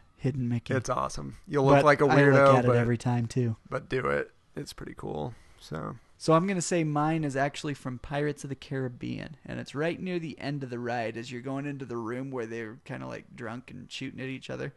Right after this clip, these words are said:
Speaker 2: I know what you're talking
Speaker 1: Um,
Speaker 2: about, I think.
Speaker 1: There's a kinda, like, old, uh, like, breastplate armor piece, and right in the middle is a little hidden Mickey.
Speaker 2: Yep.
Speaker 1: So.
Speaker 2: Hmm. It's only on one of 'em, too.
Speaker 1: True.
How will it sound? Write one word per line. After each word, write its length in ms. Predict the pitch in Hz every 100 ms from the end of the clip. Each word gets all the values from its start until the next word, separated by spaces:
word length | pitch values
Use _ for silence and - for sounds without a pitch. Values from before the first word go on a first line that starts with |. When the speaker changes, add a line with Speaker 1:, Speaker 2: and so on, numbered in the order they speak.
| -
Speaker 2:
I 80 | -
know 100 | -
what 160 | -
you're 140 | - 131
talking 160 | 123
Speaker 1:
Um, 80 | 117
Speaker 2:
about, 300 | 113 - - -
I 40 | 131
think. 360 | - 147 151 135
Speaker 1:
There's 400 | 131 127 123 -
a 360 | 143 127 127 123
kinda, 240 | - 151 143
like, 260 | 131 135 -
old, 340 | 139 139 135
uh, 400 | 123 104 110 113 139 - _ _ _ _ _ _ _ -
like, 220 | - - - _ -
breastplate 640 | 151 135 - 143 143 147 _ _ _
armor 440 | - 147 143 147 -
piece, 380 | 147 139 156 - _ _ _ -
and 180 | 135 135
right 240 | 151 160
in 100 | 156
the 60 | 143
middle 540 | 139 139 131 117 113 - _ _
is 180 | 127 120
a 40 |
little 440 | 123 120 113 127 127 _ _ _
hidden 260 | - 123 123
Mickey. 380 | 123 - 127 127 -
Speaker 2:
Yep. 220 | 127 127 _ _ _ _ -
Speaker 1:
So. 380 | 175 131 127 -
Speaker 2:
Hmm. 60 | - _ _ _ _ _ _ _
It's 100 | -
only 220 | 165 180 160
on 140 | 143
one 160 | 147 156
of 100 | 120
'em, 140 | 110
too. 300 | 101 123 113 101 - _ _
Speaker 1:
True. 300 | - 151 139